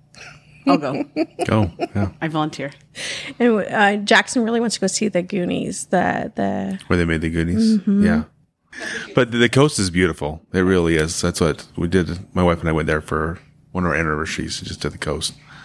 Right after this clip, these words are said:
Speaker 3: So it's really expensive in the summer 'cause it's such a tourist spot.
Speaker 2: Okay.
Speaker 3: But we went in October, so it wasn't great weather, but it was cheaper.
Speaker 1: Well, and our parents have done the Oregon coast a couple times. They love it
Speaker 3: Yeah.
Speaker 1: too.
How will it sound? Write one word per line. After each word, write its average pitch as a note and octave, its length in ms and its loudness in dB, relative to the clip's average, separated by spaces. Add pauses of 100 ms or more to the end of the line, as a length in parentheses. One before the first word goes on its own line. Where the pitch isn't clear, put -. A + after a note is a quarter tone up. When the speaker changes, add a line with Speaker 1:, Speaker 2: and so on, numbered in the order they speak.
(240)
Speaker 3:
So F2+ 160 2
it's F2 180 0
really G2+ 160 6
expensive F2+ 420 0
in E2 80 2
the D#2+ 60 -2
summer D#2 400 -2
'cause E2+ 160 -4
it's D#2 220 -4
such E2 260 0
a D2+ 180 -2 (640)
tourist - 300 -2
spot. - 340 -6 (300)
Speaker 2:
Okay. F#3+ 340 -2
Speaker 3:
But - 100 2
we F#2 100 4
went F2+ 160 2
in D#2+ 60 0
October, D#2+ 500 0
so F2 140 0
it D2 80 0
wasn't D#2+ 260 -2
great D2+ 120 0
weather, D#2 260 -6
but D#2+ 140 -6
it D#2 80 -6
was - 260 -10 (340)
cheaper. - 180 -4
Speaker 1:
Well, - 240 -4
and A3 100 4
our A3 80 4
parents G#3 340 2
have F#3+ 100 0
done D3+ 320 4
the D3 80 0
Oregon D3+ 260 0
coast D3+ 260 -4
a D#3 40 -4
couple E3+ 240 -4
times. C#3 240 -2
They E3 120 4
love D#3 220 2
it C3+ 140 -2
Speaker 3:
Yeah. - 60 0
Speaker 1:
too. B2 280 -2